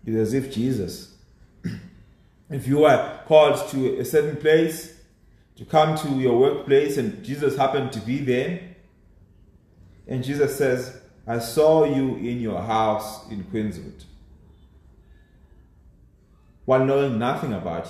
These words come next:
you, while not knowing that you even come from Queenswood, not, while not knowing that you were,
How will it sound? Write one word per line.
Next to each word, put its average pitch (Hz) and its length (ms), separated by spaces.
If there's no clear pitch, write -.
you, - 1040
while 143 240
not 160 320
knowing 160 320
that 123 240
you 120 60
even 120 340
come 151 420
from 104 400
Queenswood, 107 500
not, 143 160
while 165 120
not 190 220
knowing 180 640
that 135 200
you 147 60
were, 139 400